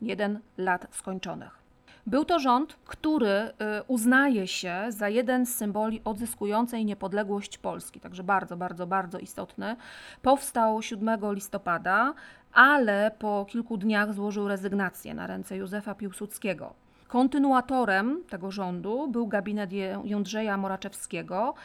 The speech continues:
który, mm, można określić pierwszym rządem,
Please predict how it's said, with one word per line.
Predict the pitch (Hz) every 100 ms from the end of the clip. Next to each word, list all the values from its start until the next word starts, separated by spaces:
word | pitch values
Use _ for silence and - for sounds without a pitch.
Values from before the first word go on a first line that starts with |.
| - -
który, | - - 294 320 269 262 277 285
mm, | - 226 220 214 214 208 208
można | 208 220 254 277 240
określić | - 220 233 254 - 240
pierwszym | - 220 247 - 233
rządem, | 202 214 220 202 202